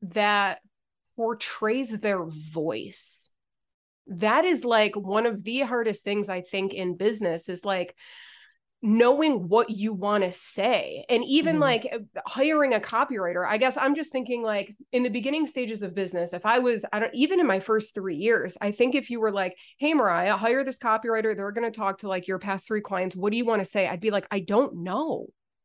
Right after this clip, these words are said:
Speaker 1: I don't
Speaker 2: Mm-hmm.
Speaker 1: know what I wanna say." So it's
Speaker 2: Right.
Speaker 1: like, how, I guess, what, what's the perspective helping the service provider of, like,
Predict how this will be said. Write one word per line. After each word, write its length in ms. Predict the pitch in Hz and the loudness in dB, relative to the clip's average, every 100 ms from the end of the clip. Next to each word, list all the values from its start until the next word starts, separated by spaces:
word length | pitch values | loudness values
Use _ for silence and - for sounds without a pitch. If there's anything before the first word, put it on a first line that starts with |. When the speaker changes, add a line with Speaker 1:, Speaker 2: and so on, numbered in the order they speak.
| _ - | _ 0
Speaker 1:
I 80 | |
don't 280 | 202 247 330 | 6 8 6
Speaker 2:
Mm-hmm. 100 | 202 | 6
Speaker 1:
know 220 | 226 285 | 6 6
what 180 | 277 214 | 6 4
I 120 | 190 | 4
wanna 280 | 185 175 156 | 0 -2 -6
say." 520 | - 170 131 - - - - _ | -8 -8 -6 -6 -10 -16 -20 _
So 240 | - 247 254 | 2 4 4
it's 120 | 262 | 2
Speaker 2:
Right. 200 | 269 240 | 2 2
Speaker 1:
like, 60 | - | -2
how, 720 | - - 254 302 339 349 339 - _ _ | -8 2 4 6 4 2 -4 -12 _ _
I 100 | 247 | 2
guess, 300 | 233 269 254 | 4 4 4
what, 360 | - 208 285 247 | -2 -4 -4 -2
what's 200 | 294 - | -4 -4
the 100 | 359 | -4
perspective 560 | 359 320 226 220 240 208 | -4 0 0 2 0 0
helping 360 | 208 214 226 | 0 0 -2
the 80 | 202 | -4
service 400 | - 208 226 226 | -2 0 0 0
provider 440 | 220 196 185 185 | -2 0 0 -2
of, 100 | 185 | -2
like, 220 | 202 190 | -2 -4